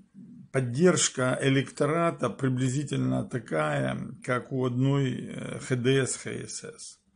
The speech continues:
А на втором месте по рейтингу у них сегодня, по влиянию, это уже альтернатива для Германии. И это объективная реальность. То есть Шольц уже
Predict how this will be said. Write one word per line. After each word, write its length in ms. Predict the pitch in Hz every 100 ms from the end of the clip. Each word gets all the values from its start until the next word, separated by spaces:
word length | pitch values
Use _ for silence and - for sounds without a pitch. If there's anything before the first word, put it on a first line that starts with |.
| _ - - -
А 120 | -
на 120 | 147
втором 400 | 156 202 214 233
месте 440 | 190 151 - - 131
по 400 | - 135 135 127
рейтингу 680 | 131 127 - 123 127 117 127
у 60 |
них 240 | 151 190 180
сегодня, 720 | - 131 131 143 131 135 127
по 160 | -
влиянию, 880 | 123 123 127 127 135 131 127 127 135
это 200 | 175 175
уже 240 | 147 113 143
альтернатива 760 | 123 - 131 127 127 - 135 123
для 180 | 113
Германии. 760 | 104 113 - - - - - - _ _ _ _ _ _ _
И 80 | 175
это 220 | 214 226
объективная 680 | 143 123 127 170 151 143 135
реальность. 600 | 120 120 101 117 - -
То 80 | 165
есть 100 | 143
Шольц 380 | - 226 185 147
уже 500 | 117 113 165 185